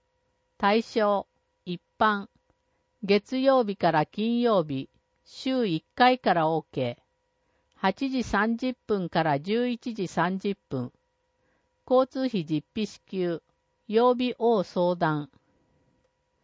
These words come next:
内容、活動時間は変更になることがあります。どうぞご了承ください。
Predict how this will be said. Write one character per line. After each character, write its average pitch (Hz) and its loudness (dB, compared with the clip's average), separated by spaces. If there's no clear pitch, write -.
内 220 4
容、 254 6
活 240 0
動 254 6
時 247 -8
間 190 0
は 151 0
変 226 -2
更 254 0
に 247 0
な 247 2
る 226 2
こ - -2
と 180 -2
が 165 0
あ 147 4
り 143 0
ま 139 0
す。 - -18
ど 247 4
う 254 2
ぞ 185 2
ご 170 2
了 190 2
承 190 -2
く 185 -10
だ 170 2
さ 160 -2
い。 - -6